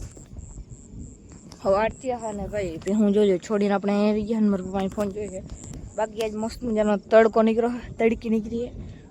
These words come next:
અને ભાઈ, વાં હે ને ભાઈ, ભેહું ચરે છે. મારા બાપ બાકાજી કી બોલાવે છે ફોનમાં. અને આજ થોડી થોડી ગરમી થાય ને પંખો હાલે છે ધીરો ધીરો. કાંઈ વાંધો ના, હાલો,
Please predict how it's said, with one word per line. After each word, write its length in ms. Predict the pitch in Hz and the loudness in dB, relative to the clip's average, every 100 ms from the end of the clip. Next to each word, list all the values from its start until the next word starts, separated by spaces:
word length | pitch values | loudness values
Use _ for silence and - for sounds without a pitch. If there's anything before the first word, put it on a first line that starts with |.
| - | -10
અને 180 | 196 196 202 196 185 | -8 -6 -4 -4 2
ભાઈ, 240 | 208 185 190 | 4 2 0
વાં 260 | 214 214 | 0 0
હે 100 | 233 | 2
ને 60 | 220 190 | 4 4
ભાઈ, 260 | 190 170 165 | 4 2 0
ભેહું 240 | 208 208 202 | 0 0 -2
ચરે 180 | 214 202 | -2 -4
છે. 100 | 202 - - - - - - | -10 -12 -16 -16 -18 -20 -14
મારા 160 | 170 175 | -6 -2
બાપ 140 | 185 185 | -2 0
બાકાજી 340 | 202 196 190 196 | 2 2 2 2
કી 100 | 202 | 4
બોલાવે 240 | 233 220 196 | 4 0 -6
છે 80 | - | -8
ફોનમાં. 320 | 190 185 185 - - - - - - | -8 -8 -10 -18 -18 -18 -18 -20 -16
અને 200 | 185 185 185 185 180 | -10 -8 -8 -6 -4
આજ 100 | 190 - | -6 -2
થોડી 180 | 262 269 | 0 2
થોડી 200 | 240 214 | 0 -2
ગરમી 260 | 226 247 247 | -4 -6 -8
થાય 180 | 269 240 | -8 -8
ને 80 | 196 | -8
પંખો 220 | 214 214 220 | -8 -6 -2
હાલે 140 | 220 220 | 0 -2
છે 120 | 214 | 0
ધીરો 160 | 240 196 170 | 0 0 -4
ધીરો. 160 | 160 - - - - - - - - - | -14 -16 -20 -20 -20 -18 -18 -18 -18 -14
કાંઈ 180 | - 269 | -10 -10
વાંધો 200 | 277 311 | -8 -8
ના, 140 | 320 262 | -6 -4
હાલો, 160 | 285 | -4